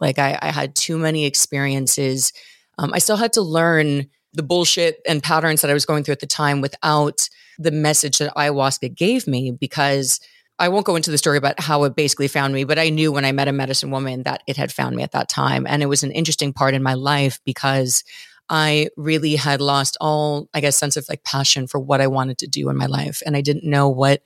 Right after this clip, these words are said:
I didn't know what direction I wanted to be, uh, wanted to go in. And I really, somehow I believed that life was supposed to be, like,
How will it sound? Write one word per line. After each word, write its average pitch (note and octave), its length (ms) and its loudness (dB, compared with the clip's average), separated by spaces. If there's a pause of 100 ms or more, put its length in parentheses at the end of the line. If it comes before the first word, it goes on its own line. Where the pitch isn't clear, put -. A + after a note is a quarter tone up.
(280)
I F3 60 0
didn't E3 140 2
know D#3 80 2
what D3 120 -2
direction C#3+ 680 0 (140)
I D3+ 140 2
wanted C#3 280 0
to - 80 -8
be, C3+ 420 -2 (120)
uh, - 120 -6 (100)
wanted D3 280 0
to - 100 -4
go D3 240 2
in. C#3+ 180 2
And C#3+ 380 -2 (340)
I E3 80 2
really, E3+ 520 0
somehow A#3+ 380 0
I A#3 100 4
believed D#3 360 0
that D#3 160 -4
life C3+ 260 -2
was D3 240 0
supposed - 320 0
to D3+ 60 -4
be, B2+ 420 -4 (400)
like, - 400 -2